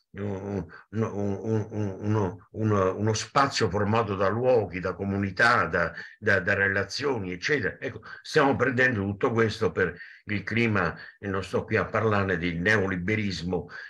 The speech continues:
che, voglio dire, ha trasformato appunto gli abitanti in consumatori o, o clienti, eccetera, eccetera. Insomma, volevo dire questo, che mi pare cioè che lui, il futuro dell'urbanistica sia piuttosto,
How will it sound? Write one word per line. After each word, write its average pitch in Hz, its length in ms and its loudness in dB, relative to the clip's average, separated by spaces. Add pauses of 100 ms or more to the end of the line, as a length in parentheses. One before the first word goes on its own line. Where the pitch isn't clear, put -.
che, 90 220 0
voglio 90 300 2
dire, 87 800 0
ha 92 140 -2
trasformato 92 960 2 (260)
appunto 90 520 2
gli 90 80 6
abitanti 92 680 2
in 87 160 2
consumatori 90 1000 2
o, 85 340 0
o 92 160 -6
clienti, 92 640 2
eccetera, 82 400 0
eccetera. 78 460 -4
Insomma, 78 440 -6 (380)
volevo 120 220 6
dire 104 260 4
questo, 92 340 4
che 87 200 -2 (220)
mi 107 120 0
pare 117 260 6
cioè 110 220 6
che 113 120 2
lui, 98 180 2 (200)
il 104 120 -4
futuro 127 400 4
dell'urbanistica 107 640 4
sia 95 200 0
piuttosto, 95 800 2